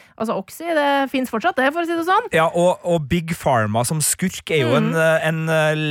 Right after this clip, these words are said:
Speaker 2: lett, eh, skurkerolle å bli engasjert imot,
Speaker 1: Absolutt.
Speaker 2: fordi man, man føler jo her at det er grådigheten som, eh,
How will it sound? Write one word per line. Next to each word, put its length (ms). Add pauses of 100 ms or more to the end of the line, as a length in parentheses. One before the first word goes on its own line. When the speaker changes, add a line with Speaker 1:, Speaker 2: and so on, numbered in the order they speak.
(140)
Speaker 2:
lett, 400
eh, 320
skurkerolle 760
å 140
bli 160
engasjert 480 (100)
imot, 300
Speaker 1:
Absolutt. 300
Speaker 2:
fordi 360
man, 240
man 220
føler 220
jo 80
her 180
at 140
det 180
er 140
grådigheten 840 (260)
som, 300
eh, 140